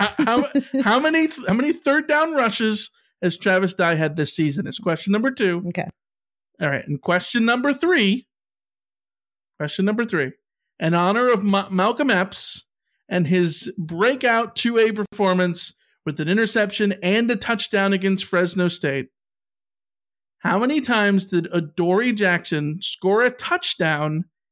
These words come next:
Speaker 1: in the same game in which he had an interception?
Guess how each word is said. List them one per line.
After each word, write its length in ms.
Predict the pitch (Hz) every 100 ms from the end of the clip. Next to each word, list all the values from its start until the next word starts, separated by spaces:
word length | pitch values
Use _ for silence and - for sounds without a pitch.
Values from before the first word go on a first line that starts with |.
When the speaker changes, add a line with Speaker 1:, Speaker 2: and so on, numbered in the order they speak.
| _ _
Speaker 1:
in 220 | 214 208
the 100 | 208
same 680 | 196 - - 247 269 302 285
game 340 | 233 226 240 226
in 100 | 202
which 220 | 208 208
he 100 | 196
had 220 | 196 190
an 100 | 180
interception? 640 | 175 165 - 131 - -